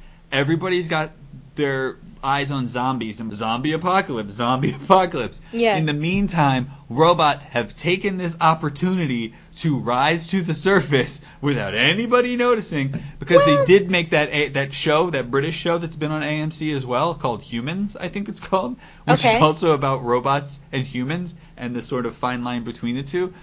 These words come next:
Speaker 1: But it's so dramatic and not violent that it didn't really catch on. So you know what? <laughs> Robots are really sneaking in and they're gonna take over the world.
Speaker 2: Well, the thing is, I don't think they're sneaking in. I think we all saw this coming, but we don't wanna come to terms with it, so we don't really wanna
Speaker 1: Just like
Speaker 2: wanna
Speaker 1: Trump.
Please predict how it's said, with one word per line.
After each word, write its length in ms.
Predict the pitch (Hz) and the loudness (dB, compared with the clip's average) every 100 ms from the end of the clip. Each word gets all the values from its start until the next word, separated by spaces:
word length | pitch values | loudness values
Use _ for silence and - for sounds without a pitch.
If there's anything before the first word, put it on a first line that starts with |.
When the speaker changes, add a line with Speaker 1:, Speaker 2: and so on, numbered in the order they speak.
| - - | -12 -4
Speaker 1:
But 120 | 165 | -4
it's 100 | 151 | -4
so 180 | - 170 | -4 -4
dramatic 520 | 165 135 123 139 151 | -4 -6 -4 -4 -4
and 100 | 127 | -4
not 220 | 123 117 | -4 -6
violent 380 | 101 117 135 165 | -6 -6 -6 -6
that 100 | 104 | -8
it 100 | 98 | -8
didn't 200 | 110 113 | -6 -6
really 240 | 107 107 107 | -6 -6 -4
catch 300 | - 90 110 | -6 -6 -2
on. 260 | 113 87 - - - | -2 -2 -10 -20 -18
So 140 | - 143 | -4 -2
you 140 | 131 | 0
know 100 | 131 | -2
what? 280 | 127 139 165 - | -2 -2 -2 -8
<laughs> 40 | - - | -20 -12
Robots 560 | 143 135 139 139 147 143 | -4 -2 2 2 2 -2
are 120 | 139 | -4
really 300 | 127 139 135 | -4 -6 -8
sneaking 480 | 135 - 131 120 117 | -10 -8 -8 -6 -8
in 160 | 104 | -8
and 100 | 95 | -8
they're 80 | 95 | -10
gonna 160 | 98 92 | -10 -12
take 240 | - 82 | -12 -10
over 180 | 90 90 | -12 -12
the 80 | 87 | -12
world. 300 | 85 85 - - - | -10 -12 -14 -20 6
Speaker 2:
Well, 100 | 440 | 8
the 60 | 440 | 10
thing 120 | 466 | 10
is, 80 | 440 | 10
I 40 | 427 | 10
don't 180 | 453 | 10
think 140 | 466 440 | 8 8
they're 80 | 427 | 4
sneaking 420 | - 359 330 285 | 2 -2 2 6
in. 140 | 302 | 6
I 100 | 254 | 6
think 200 | 254 294 | 4 4
we 100 | 269 | 8
all 140 | 254 269 | 8 8
saw 220 | - 233 | 2 0
this 180 | 240 - | -2 -4
coming, 380 | 254 254 240 | -2 0 -2
but 80 | 208 | -2
we 140 | 202 226 | -2 -2
don't 100 | 220 | -2
wanna 160 | 214 | -6
come 240 | 214 220 214 | -6 -10 -8
to 80 | |
terms 300 | 214 220 226 | -6 -2 -2
with 100 | 214 | -2
it, 180 | 190 180 | -2 -2
so 120 | - | -2
we 80 | 185 | -2
don't 160 | 214 202 | -2 0
really 200 | 208 214 | 2 4
wanna 280 | 196 135 139 | 4 4 2
Speaker 1:
Just 120 | 135 | 2
like 280 | 127 127 123 | 2 4 4
Speaker 2:
wanna 100 | 214 | 2
Speaker 1:
Trump. 460 | 135 127 123 101 | 4 4 4 2